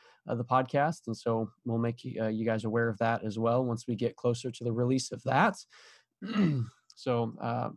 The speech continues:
yeah, there's just a lot of, a lot of really exciting and interesting and cool things going on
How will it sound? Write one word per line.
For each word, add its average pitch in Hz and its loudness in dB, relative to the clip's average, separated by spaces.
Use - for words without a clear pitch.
yeah, 151 4
there's 139 0
just 151 -2
a 139 0
lot 139 8
of, 143 2
a 139 0
lot 175 8
of 156 2
really 170 6
exciting 170 2
and 117 0
interesting 151 0
and 117 -2
cool 156 0
things 139 0
going 127 2
on 120 2